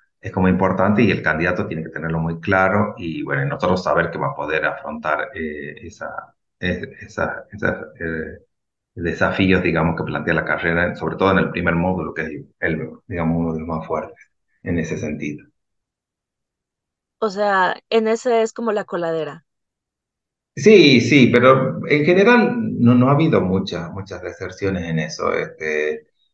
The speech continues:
Speaker 1: eh, pero, pero sí es importante que, bueno, que tanto el, el candidato lo conozca como que nosotros sepamos que el candidato está en condiciones de afrontar, eh, desafíos vinculados con,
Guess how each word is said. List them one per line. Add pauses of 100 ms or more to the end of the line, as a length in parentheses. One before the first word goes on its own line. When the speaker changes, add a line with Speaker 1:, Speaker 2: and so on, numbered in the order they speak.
(120)
Speaker 1:
eh,
pero,
pero
sí
es
importante
que,
bueno,
que
tanto
el,
el
candidato
lo
conozca
como
que
nosotros
sepamos
que
el
candidato
está
en
condiciones
de
afrontar, (340)
eh,
desafíos
vinculados
con,